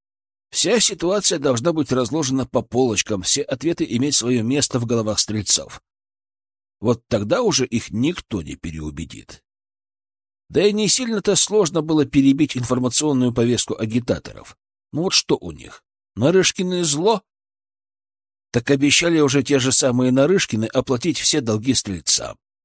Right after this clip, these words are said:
Но кто на самом деле стоит за невыплатами? Правильно, Иван Михайлович Милославский,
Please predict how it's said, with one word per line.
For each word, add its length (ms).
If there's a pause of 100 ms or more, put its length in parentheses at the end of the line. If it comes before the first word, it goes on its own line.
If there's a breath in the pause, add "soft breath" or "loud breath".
(680)
Но 320
кто 260
на 140
самом 380
деле 360 (120)
стоит 400
за 140
невыплатами? 680 (380)
Правильно, 920 (560)
Иван 560
Михайлович 580
Милославский, 1000